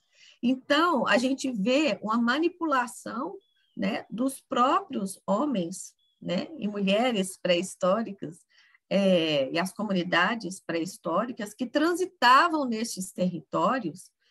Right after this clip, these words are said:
né? Então, voltando à região de Lagoa Santa, onde tem o predomínio, né, da litologia calcária, a nossa região aqui, que tem o predomínio,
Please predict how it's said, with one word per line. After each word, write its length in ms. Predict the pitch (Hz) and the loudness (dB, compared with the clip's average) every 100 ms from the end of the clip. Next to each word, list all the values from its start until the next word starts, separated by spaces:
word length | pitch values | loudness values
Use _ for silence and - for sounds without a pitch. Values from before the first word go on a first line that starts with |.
| _ | _
né? 140 | 185 185 | -2 -2
Então, 580 | 233 180 185 233 220 196 | 0 0 0 0 -4 0
voltando 640 | 196 196 - 202 277 233 | 2 2 -4 -2 -2 0
à 40 | |
região 420 | 196 175 180 160 | 0 0 -4 -8
de 100 | 156 | -6
Lagoa 320 | 160 160 208 320 | -8 -6 -6 -6
Santa, 640 | - 262 247 339 392 254 | -6 -4 -2 -4 -4 -4
onde 240 | 196 196 | -4 -8
tem 220 | - 190 | -4 -2
o 40 | 190 | -2
predomínio, 800 | - 208 190 180 180 220 311 240 | -6 -4 0 0 0 -2 -2 -2
né, 140 | 196 | -4
da 180 | 220 214 | -4 -2
litologia 640 | 190 185 190 185 170 170 165 | -2 -2 0 0 -2 -4 -8
calcária, 800 | - 202 220 - 190 208 294 349 392 _ - - - - | -4 -4 -2 0 2 2 0 -2 -6 _ -20 -20 -18 0
a 100 | 208 | 2
nossa 520 | 247 294 370 440 330 | 4 6 4 4 0
região 680 | 262 240 226 220 190 190 190 | 2 2 0 0 0 2 0
aqui, 480 | 185 - 240 330 - _ _ | -4 -2 0 0 -4 _ _
que 100 | 240 | -4
tem 200 | 254 240 | 0 -2
o 80 | 226 | -2
predomínio, 1040 | 226 220 202 185 196 247 285 208 156 - | -4 -2 0 2 2 2 2 -2 -4 -8